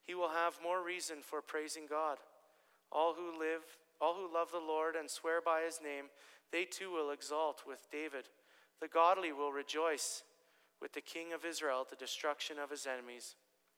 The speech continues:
God came through for David time and time again. God did deliver him from Saul and from Absalom. God rescued the king and gave him the reason to continue praising and trusting.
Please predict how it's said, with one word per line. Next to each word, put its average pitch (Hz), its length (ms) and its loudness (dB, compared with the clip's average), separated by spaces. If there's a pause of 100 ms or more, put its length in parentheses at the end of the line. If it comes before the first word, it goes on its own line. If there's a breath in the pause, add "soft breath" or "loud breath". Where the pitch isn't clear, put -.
(640 soft breath)
God 180 280 6
came 175 200 -6
through 180 340 -6
for 175 180 -8
David 160 400 -4 (100)
time 151 320 -2 (200)
and 139 120 -8
time 147 300 -4
again. 135 280 -4 (880 loud breath)
God 170 340 8
did 175 160 -4
deliver 170 400 0
him 131 160 -2
from 143 240 -10
Saul 151 420 2 (840 soft breath)
and 170 260 0
from 170 260 -2
Absalom. 143 560 0 (680 soft breath)
God 165 200 6
rescued 165 640 0 (180)
the 160 80 -4
king 139 320 -8 (500 soft breath)
and 156 120 -12
gave 185 220 2
him 190 140 -4
the 175 100 -2
reason 170 400 -4
to 160 140 -10
continue 160 640 -8
praising 156 460 -2 (180)
and 131 80 -8
trusting. 147 460 -8